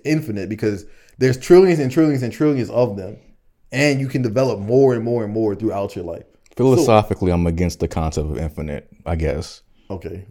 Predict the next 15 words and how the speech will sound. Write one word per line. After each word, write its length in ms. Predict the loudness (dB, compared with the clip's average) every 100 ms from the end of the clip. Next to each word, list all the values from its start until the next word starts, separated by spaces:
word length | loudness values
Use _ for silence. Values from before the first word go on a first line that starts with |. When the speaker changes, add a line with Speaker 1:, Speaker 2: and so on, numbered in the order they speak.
| -10
Speaker 1:
Well, 520 | -2 0 0 -2 -6
mathematically, 880 | -2 4 4 4 2 2 2 0 -2
trillions 420 | 4 4 6 2
and 100 | -2
trillions 340 | 0 0 0 -2
and 100 | -4
trillions 480 | 2 2 2 -4 -4
with 180 | -6 -2
many 200 | -4 -2
connections 440 | -2 -2 -4 -8
between 320 | -10 -6 -6 -4
each 200 | -6 -4
of 60 | 0
those 220 | 0 0
numbers, 440 | -4 -4 -4 -6